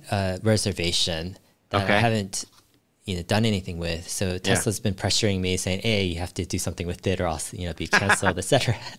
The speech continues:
Speaker 2: Hey, you're
Speaker 1: So
Speaker 2: one of those people clogging up the delivery pipeline with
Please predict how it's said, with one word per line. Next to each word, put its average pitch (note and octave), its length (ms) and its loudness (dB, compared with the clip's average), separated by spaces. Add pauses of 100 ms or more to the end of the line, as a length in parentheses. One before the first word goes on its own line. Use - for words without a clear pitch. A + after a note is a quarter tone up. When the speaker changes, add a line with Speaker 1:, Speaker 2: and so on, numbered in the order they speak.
(400)
Speaker 2:
Hey, G#3 260 2
you're C#3 100 2
Speaker 1:
So F3 60 10
Speaker 2:
one D#3+ 80 10
of D#3+ 40 2
those F3 180 4
people G3 340 -4
clogging E3 360 2
up E3 100 -2
the E3 80 -8
delivery D3+ 440 -6
pipeline E3+ 500 -4
with E3+ 100 -6